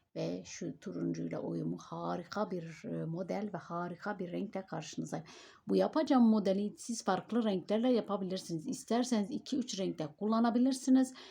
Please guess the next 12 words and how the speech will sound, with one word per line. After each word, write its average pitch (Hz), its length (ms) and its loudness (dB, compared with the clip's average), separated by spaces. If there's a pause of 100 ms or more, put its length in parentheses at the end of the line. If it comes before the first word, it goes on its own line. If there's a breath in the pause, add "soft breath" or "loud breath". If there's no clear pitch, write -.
(220 loud breath)
veya 226 200 4
çiçekli - 420 0
yazmaları 190 580 2
da 220 80 0
yapabileceğiniz 180 920 -2 (520 loud breath)
çok - 320 -2
güzel, 175 320 -6
şık 262 460 -4
bir 180 200 -2
model 185 360 -2
sevgili 156 420 -6
hanımlar. 156 400 -6